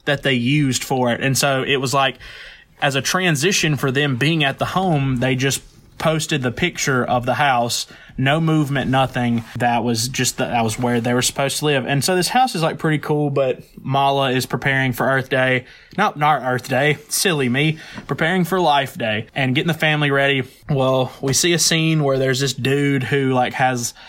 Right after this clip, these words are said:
basically, like, a pawn shop or just, like, a little store where people can come and get goods, whatever they need. Um, and an Imperial Guard comes in, and obviously you can tell that he's, like, up to something and trying to figure something out. And he, like,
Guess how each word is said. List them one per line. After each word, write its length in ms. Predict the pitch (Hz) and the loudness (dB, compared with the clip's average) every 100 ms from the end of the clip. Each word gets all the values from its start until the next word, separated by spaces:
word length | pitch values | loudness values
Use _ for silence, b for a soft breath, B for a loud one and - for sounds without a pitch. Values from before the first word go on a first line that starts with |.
| B B | B B
basically, 460 | 185 226 226 165 147 | 0 0 -2 -2 0
like, 160 | 123 | -2
a 40 | 131 | -2
pawn 340 | 151 170 160 | 0 0 0
shop 420 | 156 165 170 156 | 0 2 2 0
or 120 | 131 | -4
just, 220 | 120 127 127 | -4 -2 -2
like, 160 | 127 | 0
a 60 | 127 | 0
little 160 | 135 | 0
store 440 | 123 - 143 143 135 | 0 0 0 2 2
where 140 | 131 | 0
people 300 | 123 135 123 | 0 -2 -2
can 140 | 123 123 | -2 -2
come 280 | 135 127 127 | 0 0 0
and 120 | 123 | 0
get 220 | 123 120 | -2 -2
goods, 380 | 127 131 131 123 | 0 2 0 0
whatever 220 | 123 123 | 0 0
they 100 | 123 | 0
need. 300 | 123 123 117 B - | 0 0 -2 B -2
Um, 240 | 127 123 | 0 2
and 100 | 123 | 2
an 60 | 123 | 0
Imperial 420 | 117 147 139 131 | 0 0 0 0
Guard 380 | 123 123 120 - | 2 2 0 0
comes 280 | 127 123 | -2 0
in, 340 | 120 120 120 120 | 0 2 2 2
and 200 | 117 117 B B | 0 -2 B B
obviously 440 | 143 180 165 - 147 | -2 0 0 0 0
you 80 | 135 | 0
can 140 | 135 | -2
tell 220 | 143 135 | 0 0
that 80 | 123 | 0
he's, 160 | 127 123 | 0 0
like, 180 | 117 - | -2 -2
up 220 | 147 - | -4 -2
to 80 | 131 | -2
something 360 | 147 139 127 | 0 0 0
and 100 | 135 | -2
trying 200 | 123 131 | 0 0
to 60 | 123 | 0
figure 180 | 131 120 | -2 0
something 280 | 139 123 120 | 0 0 0
out. 340 | 120 120 117 | 2 2 0
And 200 | 117 123 | -2 -2
he, 200 | 131 127 | 0 0
like, 420 | 120 117 117 - | 0 0 -2 -6